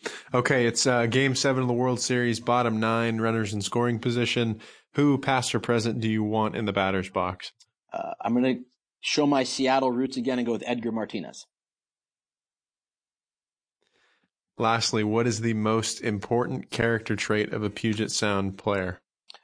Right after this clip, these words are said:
Speaker 2: Uh, someone that's driven. Um, and, and what I mean by that is I think kids that excel at the Division Three level, because some of the limitations that you have from a, a coach contact time, are the ones that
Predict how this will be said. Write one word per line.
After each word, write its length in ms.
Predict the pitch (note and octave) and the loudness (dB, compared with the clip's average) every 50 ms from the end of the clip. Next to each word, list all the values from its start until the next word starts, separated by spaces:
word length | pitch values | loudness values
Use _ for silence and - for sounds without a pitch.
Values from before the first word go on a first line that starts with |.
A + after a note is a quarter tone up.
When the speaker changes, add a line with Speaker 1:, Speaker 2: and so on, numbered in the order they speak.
| _ _ - | _ _ -4
Speaker 2:
Uh, 260 | - A2 G#2+ G#2 G2 | -2 -2 -2 -2 -4
someone 340 | - - - F3 G3 G#3 E3+ | -4 -4 -2 0 0 0 0
that's 340 | C#3+ A#2+ - - - - - - G#2+ G2+ G2 F#2+ | 0 -2 -2 -4 -10 -10 -12 -14 -14 -12 -12 -10
driven. 600 | - - G#2 A2 A2+ A2+ C3 C3+ C#3 D3+ D3 - _ _ _ _ - | -8 -4 -2 0 0 0 0 -2 -2 -4 -6 -10 _ _ _ _ -6
Um, 540 | G2+ G2+ G2 F#2+ F#2+ F#2+ F2+ F2+ E2+ - - - | -4 -2 -2 -2 -4 -4 -4 -6 -6 -8 -12 -12
and, 380 | - D#2+ C2+ C#2+ G#2 G#2+ - F#2 | -10 -8 -6 -4 -4 -4 -4 -2
and 240 | A#2 A2+ A#2 A#2 | -2 0 0 2
what 140 | B2 C3 C3+ | 2 2 4
I 100 | C#3+ B2+ | 4 2
mean 400 | A#2 A2 G#2+ A2 A2+ A2+ A#2 A2 | 2 2 0 0 0 0 0 0
by 180 | F#2+ G2 G2 G2 | 0 0 0 -2
that 340 | F#2 F#2+ F2+ - F#2 F#2 F2+ | -2 -4 -2 -2 -2 -2 -4
is 440 | F#2+ G2 F#2+ F#2 F#2 F#2 - - - _ _ _ _ _ _ _ _ _ _ _ _ _ _ _ _ _ _ _ _ _ _ _ _ _ _ _ _ _ _ _ _ - | -4 -6 -6 -6 -8 -10 -12 -14 -16 _ _ _ _ _ _ _ _ _ _ _ _ _ _ _ _ _ _ _ _ _ _ _ _ _ _ _ _ _ _ _ _ -2
I 80 | C3 | 0
think 260 | A#2+ - D3+ D3 C#3+ | 2 2 0 0 0
kids 300 | - - D3+ C#3 B2 B2+ B2+ | 0 0 0 0 2 2 2
that 120 | C3+ A2+ | 2 2
excel 580 | A2+ A2 - - - - B2 A#2 A2+ A2+ G#2+ - | 0 0 -2 -4 -2 0 0 2 2 2 2 2
at 220 | G2+ G#2 G#2 - | 0 -2 -2 -2
the 80 | - G2+ | -4 -4
Division 420 | G2 G2 F#2 G#2 G2+ G2 G#2 F#2+ | -4 -4 -4 -4 -4 -4 -4 -6
Three 160 | - - A2 | -4 -4 -2
level, 300 | G2 G2 F#2+ G2+ G2 G2 | 0 0 0 0 0 -2
because 440 | F2+ F#2+ F#2+ F#2 - - G#2+ G#2 G2+ | -2 -2 -4 -6 -4 -4 -4 -4 -2
some 180 | - - G#2+ G#2+ | -2 -2 -2 -2
of 80 | G#2 | -2
the 60 | G2+ G#2 | -2 -2
limitations 640 | G#2 G#2 G#2 G2+ - A#2 G#2 G2+ - A2+ G#2 F#2+ F#2+ | -2 -2 -2 -2 -2 -2 -2 -2 -2 -4 -4 -4 -4
that 120 | G2+ F#2 G2 | -4 -6 -6
you 100 | G#2 G2+ | -8 -4
have 260 | G#2 G2 G2 G2 - | -2 0 0 -2 -2
from 220 | - G#2 G2 F#2+ | -6 -10 -8 -6
a, 260 | F#2 F2+ F2 F2 - - | -6 -4 -4 -6 -6 -6
a 140 | - F2+ - | -8 -10 -10
coach 280 | - - A2 G2+ - - | -8 -6 -6 -4 -4 -4
contact 480 | - - G#2 G2+ - A#2+ A2 A2+ - - | -4 -4 -4 -2 0 -2 -2 -2 -2 -2
time, 340 | A2+ A2+ A2+ A#2 A#2+ A#2 - - | 0 0 0 0 -2 -2 -4 -2
are 200 | G#2+ G#2+ G#2 G#2 F#2+ - _ - - _ _ - | 0 0 0 0 -2 -4 _ -20 -20 _ _ -6
the 140 | A2+ A2 | -4 -2
ones 400 | G#2 G#2 G#2+ G#2+ G#2+ G#2+ F#2+ G2+ | -2 0 0 0 0 -2 -2 -2
that 360 | F#2+ G2 F#2+ F#2 F2 - - | -2 0 0 0 -2 -4 -8